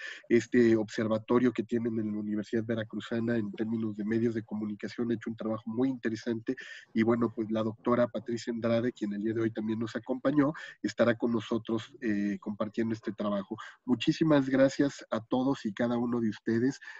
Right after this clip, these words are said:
Ha sido un gusto y un honor tenerlos, saludarlos, saludar a viejos y, como dices, también a nuestros profesores, a nuestros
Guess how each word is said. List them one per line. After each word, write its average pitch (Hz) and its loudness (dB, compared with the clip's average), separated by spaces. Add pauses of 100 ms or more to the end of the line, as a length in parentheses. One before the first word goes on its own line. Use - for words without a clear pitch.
(120)
Ha 110 0
sido 123 4
un 120 0
gusto 127 0
y 117 6
un 113 2
honor 117 0 (300)
tenerlos, 120 4
saludarlos, 120 4
saludar 113 2
a 113 2
viejos 123 2
y, - -4
como 110 0
dices, 117 0
también 117 2
a 110 0
nuestros 107 -6
profesores, 120 0
a 107 0
nuestros 104 -6